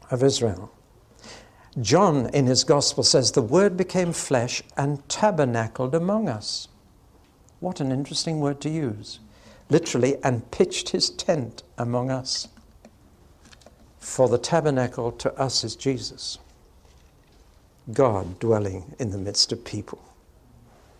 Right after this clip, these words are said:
So we understand Christ much better now. And he said, "I didn't come to destroy the law, but to fulfill it." So we apply the book of Exodus not only to Christ, but to Christians.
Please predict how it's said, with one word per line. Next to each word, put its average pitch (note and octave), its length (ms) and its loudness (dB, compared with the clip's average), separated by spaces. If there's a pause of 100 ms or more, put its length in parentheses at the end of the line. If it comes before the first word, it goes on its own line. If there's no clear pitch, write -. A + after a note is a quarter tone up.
(1200)
So - 220 4
we E3+ 140 8
understand D#3 640 4
Christ C3 400 2
much A#2+ 240 -2
better A2 240 2
now. G2+ 300 -2 (580)
And A2 120 -2
he C3 120 0
said, C3+ 460 2 (280)
"I A#2+ 120 2
didn't D#3+ 240 2
come C3+ 400 0
to C#3 120 -4
destroy A2+ 480 4
the G#2+ 120 0
law, G2+ 220 2
but G2 220 -4
to G#2 120 -4
fulfill F#2+ 440 -2
it." - 220 -14 (1040)
So - 320 6
we C#3+ 160 8
apply E3+ 420 4
the A#3 80 0
book F#3+ 180 2
of D#3 100 0
Exodus C3 520 2
not D#3 220 2
only G#3 200 4
to F#3+ 100 6
Christ, - 580 0
but B2+ 200 -2
to C#3 60 -6
Christians. - 800 0